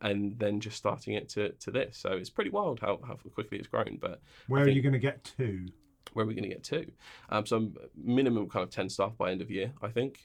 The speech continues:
Speaker 2: Wow.
Speaker 1: um, just from where, where I'm thinking of, of being. Um,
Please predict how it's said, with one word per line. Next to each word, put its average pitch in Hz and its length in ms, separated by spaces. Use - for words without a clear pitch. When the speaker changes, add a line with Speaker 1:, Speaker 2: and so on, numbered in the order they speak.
Speaker 2:
Wow. 87 180
Speaker 1:
um, 87 160
just 104 200
from 90 220
where, 101 180
where 90 240
I'm 98 80
thinking 90 320
of, - 120
of - 160
being. 101 380
Um, 104 420